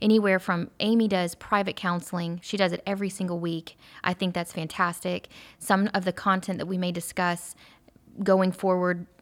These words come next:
<laughs> may want, people may want a little counseling to kinda get through what we're saying. Not that it's scary and not that we're, you know, pumping fear, but that's so helpful in these times.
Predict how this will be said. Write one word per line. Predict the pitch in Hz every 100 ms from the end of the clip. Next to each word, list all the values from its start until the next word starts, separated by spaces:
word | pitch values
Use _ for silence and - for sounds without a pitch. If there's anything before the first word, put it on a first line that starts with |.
| -
<laughs> | - 240 -
may | 220 185 202
want, | 202 196 190 -
people | 214 214 202
may | 196 196
want | 196 180
a | 190
little | 190 180
counseling | 175 208 196 - 196 190 - - -
to | 208
kinda | 208 185
get | 190 196
through | 202
what | 190 185
we're | 196
saying. | 190 202 202
Not | 220 220 320
that |
it's | 339 -
scary | - 294 277 269 -
and | 214
not | 202
that | 196 -
we're, | 202 190 -
you | 196
know, | 190 175 170
pumping | - 202 185 170
fear, | - 165 - - - - -
but | 226 202 - _ - -
that's | 196 196 196
so | - 220
helpful | 214 180 - 180
in | 165
these | 160 165
times. | 165 156 175